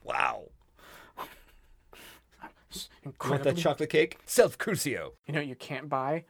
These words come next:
Speaker 2: with all the money you made from your children's book? Beauty. Take that, chocolate frogs. I'm a princess! I don't know why, to me, she,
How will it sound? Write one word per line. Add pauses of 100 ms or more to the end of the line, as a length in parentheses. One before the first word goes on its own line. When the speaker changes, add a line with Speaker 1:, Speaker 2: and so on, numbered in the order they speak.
(160)
Speaker 2:
with
all
the
money
you
made
from
your
children's
book? (640)
Beauty. (1600)
Take
that,
chocolate
frogs. (340)
I'm
a
princess! (1600)
I (800)
don't
know
why, (480)
to
me,
she,